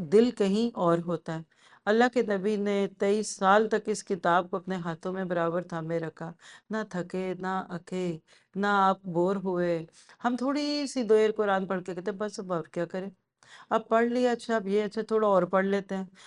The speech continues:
अच्छा थोड़ा सा दीन का काम कर लिए, थोड़े से हम अंसारुल्लाह बन गए, बस कब तक?" घर वाले भी देख रहे होते हैं रास्ता, "बेगम अब कब तक?" बोलिए, "जिंदगी के आखिरी सांस तक, जब तक मैं अपना पूरा इसको दे के दुनिया से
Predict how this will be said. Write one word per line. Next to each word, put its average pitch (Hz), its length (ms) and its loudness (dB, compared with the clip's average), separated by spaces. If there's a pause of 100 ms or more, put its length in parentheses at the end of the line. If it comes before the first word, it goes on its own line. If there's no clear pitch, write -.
(120)
अच्छा 226 280 0
थोड़ा 254 280 4
सा 262 140 -2
दीन 226 260 0
का 220 140 -2
काम 190 280 2
कर 202 160 -2
लिए, 202 160 0
थोड़े 202 260 -2
से 208 160 -4
हम 196 180 -2
अंसारुल्लाह 185 640 -2
बन 196 200 -4
गए, 226 180 0 (220)
बस 285 280 0
कब 269 240 -4
तक?" 180 200 -4
घर 226 180 0
वाले 269 220 2
भी 277 140 -4
देख 214 240 4
रहे 214 80 2
होते 202 160 -2
हैं 196 60 0
रास्ता, 190 200 -6
"बेगम 208 300 -2
अब 247 140 -4
कब 233 140 0 (100)
तक?" 190 240 -4 (320)
बोलिए, 185 240 -2
"जिंदगी 208 540 -4
के 185 120 -6
आखिरी 165 320 -8
सांस 156 360 -14
तक, 156 100 -16 (600)
जब 226 300 4
तक 254 180 0
मैं 214 180 2
अपना 202 320 -2
पूरा 196 300 0
इसको 196 280 -2
दे 175 200 0
के 196 120 -4
दुनिया 180 340 -4
से 202 260 -6